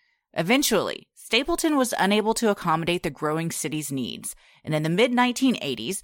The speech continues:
the city council decided to commission a new one. A few years later, they enlisted the services of Denver-based architectural firm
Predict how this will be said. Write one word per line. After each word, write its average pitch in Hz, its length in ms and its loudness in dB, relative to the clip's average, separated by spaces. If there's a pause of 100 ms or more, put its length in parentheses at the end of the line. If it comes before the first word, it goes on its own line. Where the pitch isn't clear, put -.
(220)
the 147 80 -4
city 214 280 0
council 175 400 0
decided 160 480 -2
to - 60 -6
commission 156 420 0
a 180 80 0
new 220 160 4
one. - 240 -4 (680)
A - 80 2
few 302 240 0
years 403 300 4
later, 226 300 4
they 185 160 2
enlisted 208 420 0
the 220 80 -6
services 180 560 0
of 135 160 -6
Denver-based 202 800 2
architectural 180 640 0
firm 170 400 0